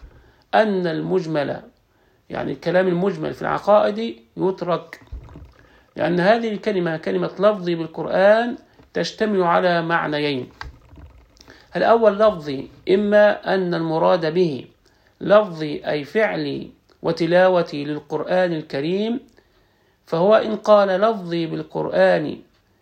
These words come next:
مخلوق"، فهذا معنى صحيح. وإن قال: "لفظي بالقرآن"، يقصد حركته وأصواته، وقال: "هو غير مخلوق"، فهذا هو قول الاتحادية الذين ينفون فعل العبد والعياذ بالله.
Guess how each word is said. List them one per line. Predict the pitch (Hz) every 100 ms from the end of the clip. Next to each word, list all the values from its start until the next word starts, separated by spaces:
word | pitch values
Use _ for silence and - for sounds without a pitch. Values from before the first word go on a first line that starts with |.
| _ _ _ _ -
مخلوق"، | 160 156 160 180 214 254 262 - _ _ _ _ _
فهذا | - 135 156 165
معنى | 180 190 196
صحيح. | 196 202 214 - - _ _ _
وإن | - 180
قال: | 214 202
"لفظي | 226 226 196 196
بالقرآن"، | 180 175 175 160 - 180 147 -
يقصد | 165 202 - - 165 147 - _ _ _ _ _ -
حركته | 170 160 160 196 170 151 147 - -
وأصواته، | - 156 - 160 185 208 208 214 254 - - - - - _ -
وقال: | - 175 175 175
"هو | 160 160
غير | 160 175
مخلوق"، | 160 156 - 175 190 196 220 - - _ -
فهذا | 147 156 170 165 160 156 156 - -
هو | 143 143 143
قول | 147 190 180 160
الاتحادية | 156 156 151 - 135 156 151 147 151 _ -
الذين | 175 165 156 185 180
ينفون | 160 151 147 220 220 175
فعل | 170 175 156
العبد | 147 160 151
والعياذ | 139 135 135 139 135
بالله. | 123